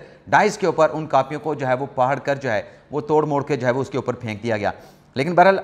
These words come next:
आज़म अली तारड़ साहब ने कहा कि इक्यासी अरकान जो पाकिस्तान तहरीक, अ, इंसाफ के आज़ाद थे, मतलब जो आज़ाद अरकान थे, इक्यासी अरकान वो सुन्नी इत्तेहाद कौंसिल में चले गए,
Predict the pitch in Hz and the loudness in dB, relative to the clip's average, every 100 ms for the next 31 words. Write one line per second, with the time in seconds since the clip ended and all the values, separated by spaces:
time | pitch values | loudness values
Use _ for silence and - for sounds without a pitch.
0 | - 143 165 160 160 151 170 160 160 156 | 2 2 2 -2 2 2 4 2 0 0
1 | 147 151 165 151 147 147 170 151 127 131 | -2 0 -4 -2 -2 -2 -4 -4 -2 -2
2 | 151 - - 135 135 135 147 143 135 127 | -4 -8 -10 -2 -2 -2 -6 -4 -4 -4
3 | 127 135 120 - - _ - 123 120 135 | -2 -6 -6 -12 -20 _ -4 -2 -2 -4
4 | 127 131 139 - 139 127 - - 123 117 | 2 4 4 0 -2 -2 -8 -4 -2 4
5 | 139 151 160 143 - - - 117 131 151 | 4 4 -2 -4 -6 -18 -14 -8 -4 0
6 | 147 139 139 156 139 139 151 143 - 131 | 2 4 4 4 0 -2 -2 -6 -2 -2
7 | 160 135 139 156 160 - 202 214 139 143 | -2 -4 -2 -2 -4 -4 -4 -2 0 0
8 | 143 143 151 151 139 131 131 156 | -2 -8 -6 -8 -4 -2 2 0